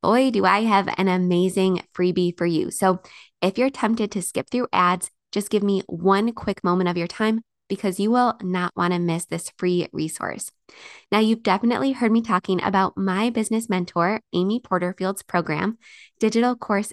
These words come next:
Academy. That program gave me all the know-how and step-by-step how-tos to bring you resources like Play Cafe Academy and my Etsy store of digital downloads and this podcast.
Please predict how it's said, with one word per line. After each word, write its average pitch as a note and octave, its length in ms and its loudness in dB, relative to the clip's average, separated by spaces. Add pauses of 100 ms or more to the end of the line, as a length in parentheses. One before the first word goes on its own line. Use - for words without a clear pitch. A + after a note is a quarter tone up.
Academy. F#3 560 -4 (720)
That A#3 300 2
program A#3 420 2
gave G#3 220 2
me A3 400 0
all A3 460 4
the G3 80 0
know-how A#3+ 560 2
and G3+ 200 0 (320)
step-by-step A#3+ 640 0
how-tos G3 480 0
to - 140 -4
bring A3+ 180 4
you B3+ 140 2
resources G#3+ 640 0
like G3+ 180 0 (240)
Play A#3+ 160 0
Cafe A3+ 360 -2
Academy E3+ 600 -2
and G#3 220 -2 (260)
my F#3+ 220 0
Etsy A3+ 300 0
store G3 280 0
of - 120 -6
digital G3+ 360 -2
downloads G3 540 0 (100)
and A3+ 280 4
this A3 160 0
podcast. - 600 -4